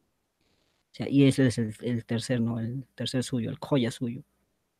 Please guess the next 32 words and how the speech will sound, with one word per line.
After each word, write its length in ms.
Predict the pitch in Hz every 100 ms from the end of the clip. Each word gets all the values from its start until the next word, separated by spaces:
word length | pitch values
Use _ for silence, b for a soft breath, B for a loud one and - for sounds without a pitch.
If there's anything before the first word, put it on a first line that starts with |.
| -
La 120 | 117
palabra 260 | 139 139 127
Koya 380 | - 143 127 131
significa 460 | 117 117 127 -
planta 340 | 117 131 120 113
medicinal, 560 | 110 110 113 120 117 -
o 40 |
sea, 280 | - 113 131 _ _ _ _ _ _ -
también 240 | 117 123
se 80 | 120
asocia 320 | - 127 127
a 40 |
las 120 | 113 -
plantas, 380 | 143 120 117
¿no? 140 | 123 120
Y 160 | 117 123
es 140 | -
el 60 | 127
número 260 | 120 110
tres 360 | 120 123 - -
y 80 | 123 -
cuadra 440 | 143 131 117 127 _ _ _ _ _ -
con 120 | 123
la 60 |
numerología 500 | 113 120 120 113 131
andina. 300 | 127 127 117 127
Y 100 | 123
por 140 | 131
último, 360 | 135 120 139 131
el 120 | 110
Conti 280 | 143 131 123
suyo, 400 | 135 127 131